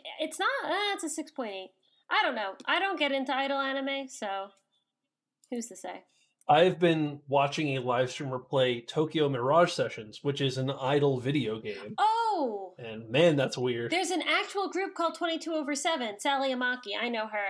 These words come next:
Speaker 1: and this anime is based off them. 'Cause all the girls
Speaker 2: There we go.
Speaker 1: have voices. That makes sense. Okay.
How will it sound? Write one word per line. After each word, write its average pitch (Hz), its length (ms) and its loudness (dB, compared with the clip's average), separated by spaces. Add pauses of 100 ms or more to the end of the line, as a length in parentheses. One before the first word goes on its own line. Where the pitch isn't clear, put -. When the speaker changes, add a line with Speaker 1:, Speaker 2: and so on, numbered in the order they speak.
Speaker 1:
and 233 120 -6
this 240 160 -4 (100)
anime 254 220 0
is 233 220 -4
based 233 280 -4
off 196 240 -6
them. 185 220 -10 (380)
'Cause 247 160 -4
all 254 220 -2
the 254 100 -2
girls 254 420 0
Speaker 2:
There 190 160 8
we 185 80 8
go. 156 220 6
Speaker 1:
have 240 180 0
voices. 233 640 -6
That 226 160 -4
makes 208 240 -8
sense. 170 340 -16 (320)
Okay. 170 260 -8